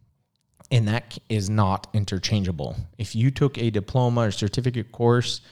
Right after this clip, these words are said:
and it was two years or even three years, but it wasn't from Canada, the United States, or Mer-, Mexico, it does not qualify. It is not interchangeable. They will not accept it. So the only way you can use that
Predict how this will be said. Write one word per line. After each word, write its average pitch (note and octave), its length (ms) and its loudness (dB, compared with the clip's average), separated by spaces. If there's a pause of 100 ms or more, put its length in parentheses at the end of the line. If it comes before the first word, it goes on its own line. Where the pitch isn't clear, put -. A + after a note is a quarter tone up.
(180)
and G#2 80 -4
it F2 60 0
was A2 260 4
two - 140 0
years C3 380 6
or A#2 280 2
even A2 300 0
three C#3 180 2
years, G#2 400 4
but B2+ 240 2
it E2 80 4
wasn't A2+ 300 6
from A2+ 160 0
Canada, A#2+ 400 4
the A#2 80 6
United A2 280 4
States, A2+ 300 0
or A2 60 4
Mer-, G#2+ 340 4
Mexico, D3+ 580 4 (380)
it G#2+ 220 2
does G#2 220 6
not G#2+ 200 0
qualify. F#2+ 380 2
It F2 200 -2
is F2+ 120 0
not F#2 320 -2
interchangeable. F2+ 880 -4 (540)
They G2 100 0
will F2 140 4
not F#2+ 200 6
accept - 380 -2
it. - 280 -6 (680)
So G#2 160 6
the F#2 120 4
only A2+ 260 6
way C#3 120 8
you A#2+ 100 4
can A2 180 2
use G#2 280 4
that G2 520 0